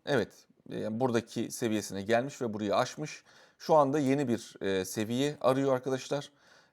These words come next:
E, ben zaten buraya geleceğini çok uzun zamandır söylüyordum. E, dört bin üç yüz yetmiş altıya. Buraya geldi ve geçti. Normalde bizim aşağıya gidip şu orta noktayı bir denememiz gerekiyordu. Şu anda arkadaşlar bu belirsizlik ortamı altına yaramış gözüküyor tekrardan.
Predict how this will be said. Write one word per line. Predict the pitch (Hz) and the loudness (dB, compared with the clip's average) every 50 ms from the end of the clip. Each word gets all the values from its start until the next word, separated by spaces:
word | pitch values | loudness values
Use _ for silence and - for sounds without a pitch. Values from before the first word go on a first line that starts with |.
| - - | -6 -2
E, | 113 113 113 110 110 113 110 110 107 107 110 - - - - - - _ - _ - - | 0 2 4 4 4 4 2 2 0 -2 -6 -10 -14 -20 -20 -20 -20 _ -20 _ -20 -18
ben | - - - 120 127 127 | -14 0 4 6 6 6
zaten | 123 127 123 - 143 131 120 117 120 | 6 2 -2 -2 0 0 0 2 4
buraya | 135 147 151 131 | 4 6 6 6
geleceğini | 110 107 98 98 98 101 98 92 101 110 | 6 4 2 0 0 -2 -4 -4 -6 -6
çok | - 139 - | -8 -8 -6
uzun | - 110 107 123 131 117 | -6 -4 -2 -2 2 2
zamandır | 110 95 92 92 92 92 | 2 2 2 -2 -6 -10
söylüyordum. | - - 95 92 92 95 95 - 156 175 - _ _ _ - | -8 -8 -6 -6 -6 -6 -8 -8 -10 -10 -12 _ _ _ -8
E, | 98 98 95 95 92 92 90 - - - - _ _ - - - - - _ - 110 | -8 -6 -6 -8 -10 -12 -14 -16 -18 -20 -20 _ _ -20 -18 -18 -18 -18 _ -8 -4
dört | 107 107 104 - | -2 -2 -2 -2
bin | 107 101 | -6 -10
üç | 98 - - | -10 -8 -10
yüz | 101 98 95 | -8 -6 -6
yetmiş | 98 - - 107 - 101 | -6 -6 -8 -8 -4 -2
altıya. | 98 98 - - 127 139 165 175 - _ _ - - - - - - _ _ _ _ | -2 -2 -4 -6 -6 -6 -6 -8 -12 _ _ -20 -20 -20 -20 -20 -20 _ _ _ _
Buraya | 120 123 151 180 165 147 156 | -4 0 4 6 6 6 6
geldi | 180 156 170 156 151 151 151 190 | 6 6 8 8 8 6 4 2
ve | 180 180 | 0 0
geçti. | 147 147 135 - - - 98 95 | 0 0 -2 -2 -6 -8 -4 2
Normalde | 113 139 165 175 180 165 147 139 127 131 147 - - - | 4 4 4 4 2 -2 -4 -4 -4 -4 -4 -8 -8 -6
bizim | 113 117 113 127 131 | -4 -4 -4 -2 -2
aşağıya | 123 123 - - 139 139 | -2 -4 -2 -2 0 0
gidip | 131 120 113 123 123 | 0 -2 -4 -6 -8
şu | - - 92 | -8 -4 -2
orta | 101 117 117 - 139 | 0 0 0 -2 -6
noktayı | 117 107 - 104 101 98 | -6 -6 -6 -6 -6 -4
bir | 95 | -4
denememiz | 104 104 110 117 127 135 131 131 | -4 -2 -2 -2 -2 -4 -6 -4
gerekiyordu. | 131 139 135 135 - 139 135 143 151 - _ _ - - _ _ _ | -4 -4 -4 -4 -6 -8 -8 -8 -10 -12 _ _ -20 -20 _ _ _
Şu | - - 202 | -4 0 2
anda | 180 160 147 131 | 2 4 4 4
arkadaşlar | 123 123 127 120 110 - - 143 143 131 120 | 4 4 0 -2 -2 -2 -4 -6 -4 -2 -2
bu | 135 123 | 0 2
belirsizlik | 117 120 117 117 113 - - 123 120 156 - - | 4 4 4 2 0 -4 -6 -6 -8 -8 -6 -4
ortamı | 127 113 - - 117 151 - | -4 -4 -4 -4 -6 -6 -4
altına | - 156 143 135 - 131 120 | -2 -2 -2 -2 -2 -2 0
yaramış | 104 98 92 85 98 - - | 0 0 0 -2 -6 -10 -10
gözüküyor | - 101 113 - - 95 92 | -10 -10 -10 -10 -10 -10 -10
tekrardan. | - 98 - - 98 90 92 101 120 156 190 | -8 -10 -12 -8 -6 -6 -2 0 0 -2 -2